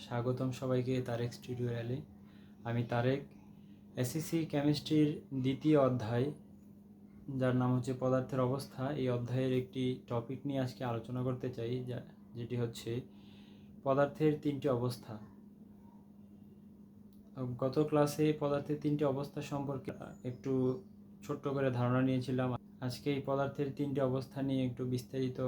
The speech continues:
practically আলোচনা করার চেষ্টা করব। আমরা গত ক্লাসেই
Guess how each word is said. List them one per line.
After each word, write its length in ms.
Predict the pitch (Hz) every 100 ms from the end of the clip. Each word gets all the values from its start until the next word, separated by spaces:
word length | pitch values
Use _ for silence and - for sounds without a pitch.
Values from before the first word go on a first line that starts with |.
| 123
practically 500 | 127 120 131 131 127 123
আলোচনা 280 | 113 127 123
করার 180 | 127 120 127
চেষ্টা 200 | - 123 123
করব। 160 | 120 127 - - - - - - -
আমরা 120 | 135 131
গত 120 | 135 156 147
ক্লাসেই 340 | 147 143 151